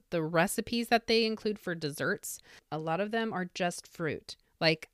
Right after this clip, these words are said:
a large cinnamon baked apple or junket made with skim milk. So that's like a, a custard. And then they do have a few actual desserts, but it's angel food cake, which is very low in fat.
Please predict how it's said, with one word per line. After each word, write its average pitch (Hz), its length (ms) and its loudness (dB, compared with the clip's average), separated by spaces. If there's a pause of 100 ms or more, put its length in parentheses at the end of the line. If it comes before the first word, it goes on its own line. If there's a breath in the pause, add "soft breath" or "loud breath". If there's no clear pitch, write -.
a 170 80 0
large 175 400 4
cinnamon 175 500 -2
baked 156 280 -2
apple - 480 -4 (680 soft breath)
or 165 500 0
junket 190 440 -2
made 156 200 -2
with 151 160 -2
skim 156 320 -4
milk. - 260 -4
So 180 140 0
that's - 460 0
like 151 220 -4
a, 139 340 -2
a - 160 -12
custard. - 540 -8 (800 soft breath)
And 185 200 4
then 180 440 2 (200)
they 185 280 2
do 254 220 4
have 214 340 6
a 208 100 -2
few 185 540 -4 (120)
actual 190 800 2 (100)
desserts, 160 640 2
but - 220 -2
it's 156 280 -4
angel 175 300 0
food 156 300 -8
cake, - 400 -4
which 165 180 -8
is 143 200 -4
very 180 340 -2
low 151 160 0
in 143 160 -2
fat. - 340 -2